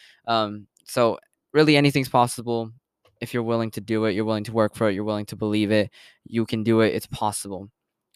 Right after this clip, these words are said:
I hope you guys have a fantastic week. I know it's Monday. Not a lot of people like Monday, but hey,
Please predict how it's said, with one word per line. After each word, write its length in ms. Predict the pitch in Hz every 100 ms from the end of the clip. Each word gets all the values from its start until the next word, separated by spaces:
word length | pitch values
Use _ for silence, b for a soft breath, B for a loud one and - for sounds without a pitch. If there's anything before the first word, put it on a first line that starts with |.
| -
I 80 |
hope 200 | 117 127
you 80 | 123
guys 180 | 120 117
have 160 | 120 113
a 60 |
fantastic 840 | - 110 110 - 113 117 - 107 -
week. 380 | 135 185 - -
I 80 | 117
know 160 | 113 110
it's 140 | -
Monday. 360 | 135 160 170 165
Not 200 | 123 110
a 40 |
lot 140 | 104
of 60 | 104
people 200 | 110 117
like 180 | 107 104
Monday, 340 | 139 139 143
but 200 | 123 113
hey, 280 | 127 131 123